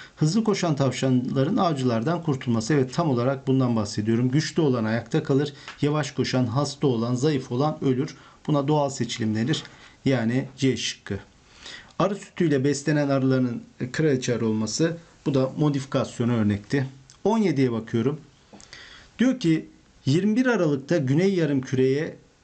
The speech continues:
güneş ışınları dik düşer. Yani yirmi bir Aralık'ta Güney Yarımküre yaz mevsimi yaşar diyor.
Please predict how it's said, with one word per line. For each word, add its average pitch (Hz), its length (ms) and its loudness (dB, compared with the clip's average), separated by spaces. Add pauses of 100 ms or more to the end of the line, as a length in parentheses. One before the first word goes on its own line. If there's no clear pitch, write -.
(140)
güneş 160 320 2
ışınları 135 540 0
dik 170 140 -2 (200)
düşer. 104 400 -2
Yani 139 280 0
yirmi 151 400 0
bir 190 260 0
Aralık'ta 127 800 0 (2000)
Güney 151 440 2
Yarımküre 160 840 0 (220)
yaz 139 440 0
mevsimi 107 500 -2
yaşar 101 420 -2
diyor. 101 200 -2